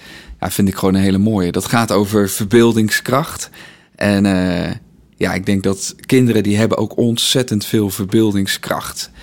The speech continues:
En, ehm, ja, ik heb dat ook altijd wel een beetje in me gehouden, gelukkig.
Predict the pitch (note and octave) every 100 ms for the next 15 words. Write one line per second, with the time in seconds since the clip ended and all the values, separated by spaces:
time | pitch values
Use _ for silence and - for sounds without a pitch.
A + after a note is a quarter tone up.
0 | - - _ - G#2+ G2+ G2 F#2 F2 F2+
1 | F2+ F2+ F2+ - - _ _ - A2 A#2
2 | - G#2 G#2 G2+ G#2+ G2+ G#2+ G2+ G2+ G2+
3 | F#2+ G2+ F#2 A#2 A2+ G#2 G#2 G2+ F#2+ G2
4 | C#3 A2+ G#2+ A#2 D#3 - -